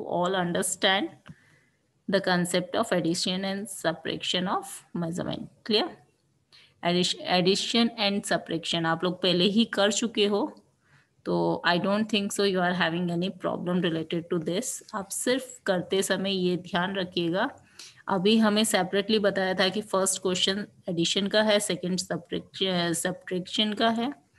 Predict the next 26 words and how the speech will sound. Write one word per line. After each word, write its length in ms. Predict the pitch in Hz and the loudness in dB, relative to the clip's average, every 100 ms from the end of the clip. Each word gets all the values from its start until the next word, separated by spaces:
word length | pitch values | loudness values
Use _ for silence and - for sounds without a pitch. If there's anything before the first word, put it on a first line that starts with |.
| - - _ - | -20 -20 _ -2
but 100 | 185 | -2
थर्ड 500 | 185 - - 190 226 | -2 -6 2 4 6
में 180 | 254 233 | 6 6
आपको 480 | 196 190 - 277 320 - _ _ _ _ _ _ _ _ _ _ 190 | 4 2 -2 -2 -2 -10 _ _ _ _ _ _ _ _ _ _ 0
दोनों 400 | 175 190 214 220 | 2 2 4 6
ही 260 | 247 247 185 | 4 4 0
एक 180 | 165 | 0
साथ 200 | - 180 | 2 0
दिए 300 | 165 165 160 | 0 0 0
हुए 160 | - - | -2 -8
हैं। 180 | 180 - | -14 -10
So 140 | - | 0
you 240 | 190 190 202 - | 2 2 0 2
have 240 | 180 196 208 254 | 4 4 0 -6
to 140 | 320 - _ _ _ _ _ 226 | -8 -10 _ _ _ _ _ 0
pay 120 | 226 190 | 2 2
attention 480 | 185 185 180 202 196 | 0 -2 -2 -2 -2
here 320 | 175 185 220 | -4 -4 -6
कि 120 | 240 | -6
कहाँ 380 | - 202 180 196 196 | -4 -4 -2 -2 -2
पे 80 | |
प्लस 380 | 196 190 175 180 | -4 -2 -4 -4
का 180 | - 208 | -2 -2
साइन 360 | - 208 208 214 | 0 -2 -2 -2
है 320 | 233 254 285 _ _ - | -4 -4 -8 _ _ -20
और 140 | - | -20